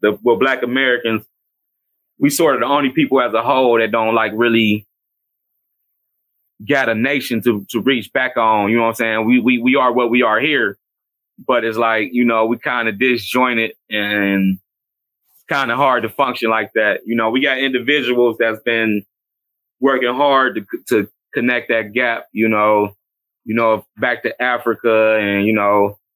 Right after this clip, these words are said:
and we, we got, we got, like, you know, we, we do need to connect back with Africa, but we also need to, like, connect back with the origins of here. 'Cause like I've said many times before, our, our people been here, our people been here, you know what I'm saying? They didn't,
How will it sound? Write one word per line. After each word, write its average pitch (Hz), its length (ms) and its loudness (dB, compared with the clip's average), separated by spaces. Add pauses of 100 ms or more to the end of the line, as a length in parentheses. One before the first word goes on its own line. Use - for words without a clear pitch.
(640)
and 123 140 -2
we, 160 100 2
we 170 140 0
got, 156 240 -2
we 170 100 -2
got, 156 160 0
like, 143 260 -2
you 147 120 -2
know, 131 400 0 (640)
we, 143 180 0
we 147 120 2
do 151 200 2
need 143 180 0
to 123 100 -4
connect 123 340 -2
back 120 180 -2
with 117 160 0
Africa, 110 600 -2 (440)
but 113 80 -4
we 127 120 2
also 135 260 0
need 123 180 2
to, 117 120 4
like, 110 440 -2
connect 117 320 -2
back 120 200 -2
with 113 220 0
the 110 60 -4
origins 104 460 2
of 101 100 -4
here. 120 360 0 (560)
'Cause 107 100 -4
like 113 140 0
I've 113 140 -4
said 135 280 0
many 120 180 0
times 113 340 -4
before, 113 360 0
our, 110 160 2
our 110 160 2
people 110 500 0
been 131 220 -2
here, 110 420 0 (680)
our 110 80 -2
people 113 280 0
been 127 340 -2
here, 107 480 0
you 101 80 -2
know 107 60 2
what - 0 -
I'm 101 60 -2
saying? 104 160 -4
They 113 120 0
didn't, 120 400 0